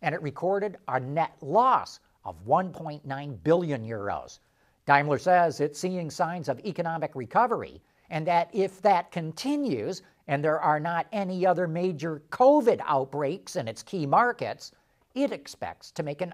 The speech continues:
operating profit for the year. However, Bloomberg reports that Daimler could end up cutting as many as twenty thousand jobs and maybe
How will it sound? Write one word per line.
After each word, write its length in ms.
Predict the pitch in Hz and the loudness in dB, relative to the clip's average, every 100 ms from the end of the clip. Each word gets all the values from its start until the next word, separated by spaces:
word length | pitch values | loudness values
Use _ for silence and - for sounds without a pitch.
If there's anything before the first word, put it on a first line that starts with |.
| - | -2
operating 600 | 202 247 160 127 180 123 | -2 -2 -4 -6 -8 -6
profit 420 | - 104 - - | -4 -4 -6 -10
for 180 | - 127 | -8 -6
the 100 | 160 | -6
year. 380 | 220 233 - - | -2 -2 -2 -8
However, 440 | - 160 220 240 - _ _ _ _ _ | 2 6 8 6 0 _ _ _ _ _
Bloomberg 480 | 147 240 311 240 117 | 6 8 10 6 4
reports 600 | 117 104 - 87 78 - _ | -2 -8 -10 -10 -12 -20 _
that 200 | - 123 | -12 -4
Daimler 380 | 120 208 247 139 | -2 -2 -4 -6
could 220 | - 139 - | -6 -10 -8
end 200 | 156 160 | -8 -8
up 160 | 135 | -10
cutting 320 | - 165 185 175 | -6 -6 -6 -10
as 160 | 90 | -12
many 320 | 143 156 147 | -10 -10 -8
as 140 | 113 - | -10 -12
twenty 340 | - 180 165 | -10 -8 -8
thousand 520 | 131 147 127 120 110 | -2 -2 -2 -6 -10
jobs 500 | 95 139 147 196 185 - | -6 -4 -2 -4 -8 -12
and 280 | 160 156 180 | -10 -10 -6
maybe 520 | 233 262 220 - - | -4 -4 -6 -10 -16